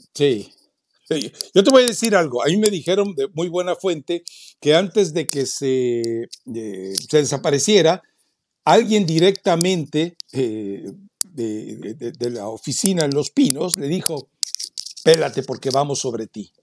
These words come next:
Y pues, digo, la verdad es que pu-, se pudo pelar con tanta anticipación que ni rastro dejó. Pero insisto, hoy está mandando,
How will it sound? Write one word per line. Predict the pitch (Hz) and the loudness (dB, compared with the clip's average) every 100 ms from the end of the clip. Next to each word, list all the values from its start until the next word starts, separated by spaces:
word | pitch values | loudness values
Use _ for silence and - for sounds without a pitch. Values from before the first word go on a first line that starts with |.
| _ | _
Y | - 302 | 2 2
pues, | 208 160 - - - - | 2 -8 -12 -20 -20 2
digo, | 240 202 - _ | 6 6 4 _
la | 127 147 | 4 6
verdad | 143 180 226 | 8 6 6
es | 180 | 4
que | 214 175 - _ - | 4 4 0 _ 0
pu-, | 226 - - _ _ | 0 0 -14 _ _
se | - - | 0 2
pudo | 165 220 247 254 - | 2 2 4 2 4
pelar | 202 165 170 175 165 | 6 8 8 6 4
con | 170 156 | -2 -2
tanta | 143 185 180 | 2 2 2
anticipación | 190 170 156 151 135 147 - 175 196 | -2 -2 -4 -4 -4 -6 2 2 4
que | 180 | 2
ni | 147 139 | 0 -2
rastro | 139 156 160 170 147 | 0 0 0 -2 -2
dejó. | 135 170 165 - _ _ _ | -2 2 0 0 _ _ _
Pero | 131 | -2
insisto, | 131 123 196 - 113 - _ | -2 2 0 0 -6 -10 _
hoy | - 175 196 | 6 6 6
está | - 190 | 2 2
mandando, | 180 185 185 190 190 214 | 2 2 0 2 4 4